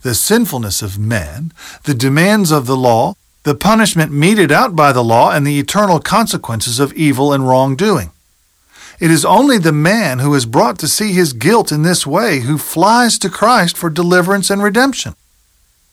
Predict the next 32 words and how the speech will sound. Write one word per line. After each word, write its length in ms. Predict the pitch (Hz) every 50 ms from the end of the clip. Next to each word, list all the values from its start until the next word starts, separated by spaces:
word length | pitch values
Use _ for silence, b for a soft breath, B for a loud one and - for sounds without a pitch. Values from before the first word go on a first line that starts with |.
| _ -
Any 280 | - 208 247 302 311 277
belief 500 | 180 175 160 185 226 214 139 - - -
in 100 | 139 135
the 100 | 135 135
Lord 260 | 139 170 185 175 151
Jesus 380 | - 156 151 139 131 135 120 -
Christ 440 | - - 226 226 160 - - - -
which 120 | 113 104 -
is 140 | 131 117
not 340 | 127 147 196 233 262 226 -
based 320 | - 214 226 214 - - -
on 200 | 156 135 123 123
that 400 | 180 220 175 - - - - - _ _ _ _ _ _ _ _ _ -
is 180 | 123 120 110
not 320 | 117 127 143 170 202 233 240
a 60 | 208
true 360 | 170 - - - 170 156 156
belief 500 | 147 156 156 151 151 160 151 - - 139
in 80 | 117 104
him. 260 | 92 95 101 95 - - _ _ _ _ _ _ _ _ _ _ _ _ _ _ _ _ _ _ _ _ _ _
You 140 | 175 202
can 180 | 208 - 277 233
have 220 | 214 208 202 180
a 60 | 165 -
psychological 880 | - - 185 185 175 - 127 120 127 165 226 240 - 220 165 165 139
belief 500 | 113 113 113 110 90 80 76 - - - - -
even 300 | 160 165 160 143 147 143
in 80 | 139
the 100 | 131 131
Lord 280 | 131 131 139 131 131 117
Jesus 340 | 113 127 120 110 123 113 -
Christ, 560 | - - - 120 107 110 - - - -